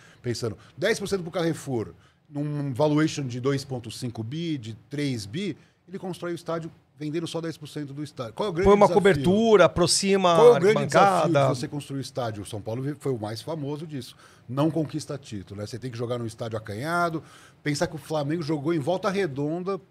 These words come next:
Speaker 1: pra poder ter o Maracanã depois. Ele nem é dono de estádio nenhum. Então, o São Paulo tem que resolver isso. Barcelona e Real Madrid tão,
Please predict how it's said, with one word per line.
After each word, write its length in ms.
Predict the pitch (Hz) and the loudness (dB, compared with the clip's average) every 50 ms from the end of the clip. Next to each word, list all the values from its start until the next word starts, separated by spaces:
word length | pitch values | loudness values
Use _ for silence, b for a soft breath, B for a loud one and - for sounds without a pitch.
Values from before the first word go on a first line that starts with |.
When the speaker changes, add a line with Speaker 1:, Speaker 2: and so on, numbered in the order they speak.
| _ _ - | _ _ -10
Speaker 1:
pra 120 | 170 156 | -10 -8
poder 380 | 160 170 165 151 131 143 156 151 | -6 -4 -6 -4 -4 -6 -10 -10
ter 160 | - - 156 | -10 -10 -8
o 40 | 147 | -6
Maracanã 500 | 156 156 160 143 143 165 151 143 147 160 | -6 -6 -8 -6 -6 -6 -6 -4 -6 -6
depois. 400 | 170 170 165 - 151 131 117 110 | -6 -8 -8 -6 -6 -4 -4 -4
Ele 120 | 110 110 | -6 -6
nem 180 | 104 113 135 156 | -6 -6 -8 -6
é 60 | 160 | -6
dono 180 | 147 151 160 165 | -6 -6 -6 -6
de 80 | 175 | -10
estádio 300 | 160 - 160 160 160 170 | -8 -6 -6 -6 -6 -8
nenhum. 260 | 202 208 190 160 131 | -10 -6 -6 -4 -4
Então, 260 | 120 - - 156 160 B B B B B B B | -6 -6 -6 -8 -8 B B B B B B B
o 60 | 117 | -2
São 160 | - 160 143 | -2 -2 0
Paulo 200 | - 170 175 170 | 0 0 -2 -2
tem 220 | 170 170 190 214 | 0 -2 -4 -4
que 80 | 185 156 | -2 -2
resolver 380 | 175 165 139 143 131 117 123 113 | -4 -2 -2 -2 -4 -2 -2 -2
isso. 320 | 113 151 160 - - _ b b b b b _ | -2 -2 -6 -8 -14 _ b b b b b _
Barcelona 440 | 117 143 139 - - 147 143 160 175 | -4 -2 -2 0 -2 0 0 2 2
e 40 | 160 | 2
Real 160 | 151 151 151 | 2 0 0
Madrid 340 | 147 147 139 131 135 143 135 | 0 -2 -4 -2 -4 -6 -6
tão, 260 | 139 139 139 135 147 | -6 -6 -6 -6 -8